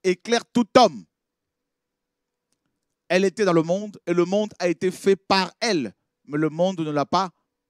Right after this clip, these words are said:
connue. On parle de la lumière qui a, qui est la véritable lumière, qui a créé toutes choses. Et cette lumière-là, nous dit Jean, est venue dans le monde, est venue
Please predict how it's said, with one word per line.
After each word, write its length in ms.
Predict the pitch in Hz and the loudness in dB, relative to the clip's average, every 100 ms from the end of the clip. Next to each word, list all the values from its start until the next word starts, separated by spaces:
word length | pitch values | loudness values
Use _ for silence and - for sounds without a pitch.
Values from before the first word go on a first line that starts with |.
| _ | _
connue. 360 | 202 190 170 - _ _ _ _ | 0 2 -2 -6 _ _ _ _
On 120 | 135 | -6
parle 480 | 135 208 226 240 226 - _ | 0 2 2 0 -4 -12 _
de 100 | 117 | -2
la 120 | 160 175 | 0 0
lumière 540 | 190 190 202 226 240 - _ _ | -2 -2 -2 -2 -4 -12 _ _
qui 160 | - 220 | -2 2
a, 220 | 208 196 _ _ _ | 2 0 _ _ _
qui 140 | 220 | 0
est 60 | 208 | 2
la 120 | 190 | 4
véritable 540 | 190 208 214 269 233 | 2 0 2 0 2
lumière, 440 | 190 170 165 131 - _ _ _ | -4 -4 -6 -6 -12 _ _ _
qui 120 | 226 | 0
a 80 | 226 | 0
créé 240 | - 226 | 2 0
toutes 220 | 226 254 - | 2 0 2
choses. 320 | 185 123 82 _ _ _ _ | 2 0 -6 _ _ _ _
Et 40 | - | -4
cette 200 | 233 226 | -4 0
lumière-là, 500 | 214 214 240 202 208 | 0 2 2 2 0
nous 140 | 190 | -2
dit 340 | 160 180 233 165 _ _ | -4 -4 -4 -8 _ _
Jean, 400 | 117 113 180 208 - _ - | -10 2 2 2 -6 _ 2
est 140 | 185 | 4
venue 580 | 165 - 226 208 220 226 - _ - - | 4 4 4 6 2 0 -8 _ -6 2
dans 400 | 226 254 262 254 | 4 4 2 6
le 180 | 214 | 6
monde, 600 | 214 220 269 233 160 123 - _ _ - | 6 4 4 2 -4 -10 -14 _ _ 2
est 160 | 196 | 2
venue 540 | 175 214 226 214 247 | 4 4 2 2 -2